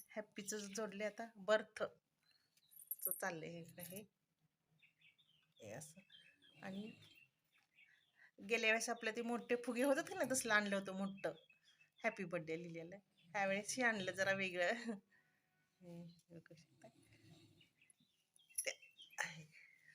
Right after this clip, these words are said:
ते असं ते असतं आणि हे जोडायचं आणि पूर्ण ते झालं तयार. हम्म.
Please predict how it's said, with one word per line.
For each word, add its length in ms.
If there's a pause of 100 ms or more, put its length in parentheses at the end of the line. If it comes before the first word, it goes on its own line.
(120)
ते 60
असं 220
ते 120
असतं 340
आणि 180 (560)
हे 80
जोडायचं 520
आणि 180 (260)
पूर्ण 340
ते 60
झालं 360
तयार. 260 (1900)
हम्म. 180